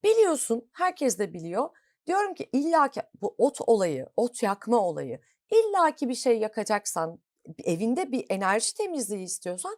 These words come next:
ada çayı yak. Tamam mı? Ve basit yöntemlerle de, ne, nedir o basit yöntem? Sarkaç'ta evini temizleyebilirsin. Çok basit diyorum bunu yapmak. Bunun üzerine çıkıyor, diyor ki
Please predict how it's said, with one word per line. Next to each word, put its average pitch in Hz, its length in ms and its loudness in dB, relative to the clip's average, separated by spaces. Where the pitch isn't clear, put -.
ada 466 240 2
çayı 170 260 0
yak. - 340 -6
Tamam 440 300 0
mı? 156 260 -6
Ve 214 140 8
basit 415 380 0
yöntemlerle 196 760 0
de, 196 100 -6
ne, 359 320 -6
nedir 320 260 -2
o 180 160 0
basit - 280 -8
yöntem? 180 300 -4
Sarkaç'ta 381 760 2
evini 277 340 -2
temizleyebilirsin. 285 880 -4
Çok - 300 -8
basit - 400 -4
diyorum 175 340 4
bunu 156 160 -10
yapmak. 135 500 -10
Bunun 403 340 2
üzerine 214 380 2
çıkıyor, 294 380 -2
diyor 453 220 4
ki 165 320 2